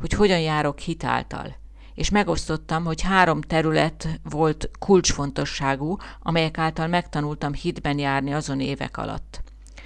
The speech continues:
Az első terület a hit volt, a második terület a bölcsesség, és a harmadik az én kapcsolatom volt Istennel.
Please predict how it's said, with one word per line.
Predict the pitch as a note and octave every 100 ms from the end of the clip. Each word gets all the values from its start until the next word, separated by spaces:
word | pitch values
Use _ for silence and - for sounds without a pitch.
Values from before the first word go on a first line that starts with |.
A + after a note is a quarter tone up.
| - -
Az | -
első | F#3+ F#3+ F3
terület | E3 E3 D#3 D#3+
a | C#3
hit | C#3 D3+
volt, | - D#3 F#3 - - - -
a | -
második | F3 F#3+ - E3+ D#3
terület | D#3 D3 C#3+ C#3
a |
bölcsesség, | C3+ C#3+ C#3 C#3 D3+ - E3+ F#3+ A3 - -
és | - -
a | D3
harmadik | D#3 F#3 F#3 F3 G3 -
az | E3
én | F#3 F#3
kapcsolatom | - F#3 - D3+ D3 D3
volt | D3 D#3 -
Istennel. | - - A#2+ - - -